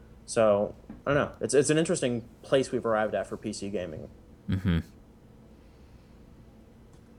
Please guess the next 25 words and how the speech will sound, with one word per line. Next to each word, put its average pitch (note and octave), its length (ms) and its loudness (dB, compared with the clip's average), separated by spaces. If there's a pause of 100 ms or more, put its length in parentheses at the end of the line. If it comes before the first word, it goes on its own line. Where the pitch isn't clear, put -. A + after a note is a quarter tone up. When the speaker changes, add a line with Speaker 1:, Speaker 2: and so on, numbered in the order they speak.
(1200)
Speaker 2:
Yeah, G2 280 8
I, F2+ 340 4 (460)
and A2+ 140 6
then, B2+ 220 8
and A#2+ 120 4
then B2+ 120 6
you A#2+ 100 6
come A2+ 260 4
to G2+ 300 4
the, G#2+ 260 0 (280)
uh, G#2+ 140 0 (120)
another G#2+ 640 6
first A2 260 2
world G2 200 4
problem G2+ 440 4
where F#2 360 0 (280)
you G2+ 160 0
ha-, G#2 240 -8 (320)
you've A2 200 0
bought A#2 240 10
so - 120 4
many A#2+ 180 4
games A2+ 260 2
on F#2+ 120 2
sale C#3 520 4